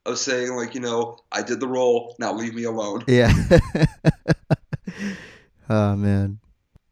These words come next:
Speaker 1: Like, going fo-, <laughs> going forward, uh, you know, this trend of, like, white guys pretending to be, you know, other actors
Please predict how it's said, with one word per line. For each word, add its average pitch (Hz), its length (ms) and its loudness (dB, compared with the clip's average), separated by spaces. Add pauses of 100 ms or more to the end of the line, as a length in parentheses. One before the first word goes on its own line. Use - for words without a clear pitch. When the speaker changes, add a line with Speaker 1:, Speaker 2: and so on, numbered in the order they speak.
Speaker 1:
Like, - 240 -6 (120)
going 170 380 2
fo-, - 240 -4 (220)
<laughs> - 40 -12
going 147 280 -2
forward, 120 500 -4 (480)
uh, 123 300 -2
you 135 120 -6
know, 131 420 -6 (120)
this 151 460 -4 (320)
trend 120 640 -4 (1900)
of, 120 140 -4
like, 120 180 -6
white 131 220 -4
guys 123 500 -6
pretending 123 480 -10
to 123 120 -12
be, 123 120 -10
you 117 260 -6
know, 113 400 -8
other 123 280 0
actors 117 640 -8